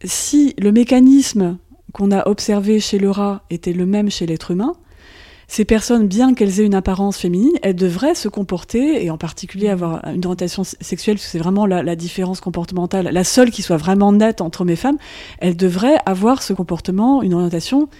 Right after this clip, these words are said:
Speaker 1: typique des hommes, puisque leur cerveau est censé avoir été masculinisé par les œstrogènes.
Speaker 2: C-, ce qui est le
Speaker 1: D'accord,
Speaker 2: cas.
Speaker 1: c'est juste, c'est juste les androgènes auxquels elles sont pas sensibles. Par contre, les œstrogènes, elles,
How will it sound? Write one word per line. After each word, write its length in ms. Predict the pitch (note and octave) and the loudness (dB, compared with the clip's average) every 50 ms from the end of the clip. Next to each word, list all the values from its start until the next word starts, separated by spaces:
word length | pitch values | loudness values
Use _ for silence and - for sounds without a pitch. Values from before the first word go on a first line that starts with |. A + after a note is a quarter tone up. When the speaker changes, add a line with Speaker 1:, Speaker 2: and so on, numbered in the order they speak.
| - - - - _ - | -20 -20 -20 -20 _ -12
Speaker 1:
typique 520 | - - G#3+ - - D4 D#4 - - - | -6 -6 -6 -2 2 2 2 0 -2 -4
des 220 | F#3 G#3+ B3 A#3+ C4+ | 0 2 4 4 6
hommes, 260 | C#4+ C4 A3 F#3 F3 - _ _ _ - _ - - | 6 6 4 2 0 -2 _ _ _ -20 _ -12 -10
puisque 200 | F3+ - - - | -8 -4 0 2
leur 200 | G3+ F#3+ F#3+ - | 4 4 2 0
cerveau 440 | - G#3 F#3 F3+ F3 G#3+ C#4 D#4 D4 | 0 0 0 0 2 2 4 4 4
est 60 | D3 F#3 | 2 0
censé 340 | - F#3+ F3+ - - D4 D4 | -2 -4 -4 -2 0 2 2
avoir 220 | B3 A3 A3 G#3+ | 4 4 4 2
été 200 | G#3+ G#3 A3+ G#3+ | 2 2 2 2
masculinisé 720 | G#3 A3+ A#3+ B3 - - A#3+ A3+ A3+ A3 A3 G#3+ A#3+ D4 | 4 4 2 2 0 -2 -2 0 2 2 2 2 2 2
par 220 | C#4 - B3 A3 G#3+ | 2 2 2 2 4
les 160 | A3 G#3+ A3 | 4 4 4
œstrogènes. 480 | A#3 A3 - - A#3 A3+ A3 B3 B3 A3+ | 2 0 0 0 2 2 4 4 2 2
Speaker 2:
C-, 160 | G#3 F#3+ - - - | 0 0 -4 -10 -12
ce 120 | - - - | -10 -6 0
qui 60 | - | 2
est 20 | A#3+ | 4
le 40 | A#3+ | 6
Speaker 1:
D'accord, 140 | C4+ D4 C4 | 6 6 6
Speaker 2:
cas. 80 | B3 | 6
Speaker 1:
c'est 80 | G#3 A#3+ A3+ | 4 4 4
juste, 240 | C#4+ C4+ - - - | 4 2 0 -2 -4
c'est 160 | - B3 B3 | 2 2 4
juste 240 | A#3 D4 D#4+ - - | 8 6 6 6 6
les 180 | B3+ A#3 A3 A#3+ | 2 2 4 4
androgènes 480 | C4 B3 B3 B3 C4 B3+ D4 D4 C#4 A#3+ | 4 4 4 4 2 4 4 4 4 2
auxquels 200 | G#3+ - A3 G3+ | 2 2 0 0
elles 100 | G3 F#3+ | 0 0
sont 140 | - G#3+ G3 | -2 -4 -4
pas 140 | - G3+ G3 | -2 -2 -2
sensibles. 320 | - G3 - - G#3+ F3+ | -2 -6 -6 -6 -8 -6
Par 140 | - D#3+ E3 | -6 -6 -4
contre, 220 | - D4 C#4 - | -2 -2 0 0
les 100 | G#3 F#3 | 0 -2
œstrogènes, 500 | F#3+ F3+ - - F3+ E3+ G3 B3+ D4 D4+ - - - - - - - - - - _ - - - | -2 -4 -4 -4 -4 -2 0 0 0 -2 -2 -6 -14 -20 -20 -20 -20 -20 -20 -20 _ -20 -16 -10
elles, 260 | - C#3+ F3 - | -8 -6 -6 -8